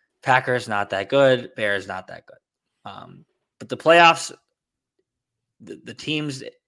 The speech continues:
itself are better, and, and the defenses will be better. Uh, when we come back, I wanna talk about the playoffs, though, because the Vikings are ten and three now.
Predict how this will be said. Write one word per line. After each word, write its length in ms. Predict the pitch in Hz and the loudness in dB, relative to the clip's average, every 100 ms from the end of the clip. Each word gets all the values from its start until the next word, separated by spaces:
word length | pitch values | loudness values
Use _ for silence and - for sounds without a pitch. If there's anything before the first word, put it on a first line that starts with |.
| _ _ _ | _ _ _
itself 600 | 120 - - 139 110 - | -14 -10 -2 0 0 -4
are 120 | 101 | -10
better, 400 | 101 98 98 110 - _ _ _ _ _ _ _ _ _ | -6 -6 -4 -6 -8 _ _ _ _ _ _ _ _ _
and, 280 | 117 110 113 | -12 -10 -8
and 100 | 110 | -10
the 60 | |
defenses 600 | 104 127 123 113 104 101 | -6 -6 -4 -8 -8 -12
will 140 | 104 104 | -10 -12
be 140 | 98 | -12
better. 400 | 95 98 - - _ _ _ _ _ _ _ _ - | -14 -14 -16 -20 _ _ _ _ _ _ _ _ -18
Uh, 120 | - - | -18 -8
when 160 | 147 | 0
we 120 | 156 175 | 2 4
come 180 | 190 | 2
back, 200 | 165 160 | 2 2
I 60 | 143 | 2
wanna 160 | 139 135 | 0 -2
talk 260 | 135 131 | -2 -2
about 200 | 123 110 | -4 -8
the 80 | - | -10
playoffs, 480 | - 104 - - - | -18 -18 -18 -20 -20
though, 200 | - - - | -20 -20 -16
because 400 | 113 127 110 107 | -10 -8 -8 -12
the 80 | |
Vikings 640 | 117 143 175 190 190 - - _ _ - | -4 -2 0 -4 -8 -10 -18 _ _ -16
are 60 | |
ten 200 | 117 147 | -8 -6
and 120 | 135 117 | -6 -8
three 220 | 113 107 | -12 -12
now. 340 | 90 90 113 | -16 -18 -20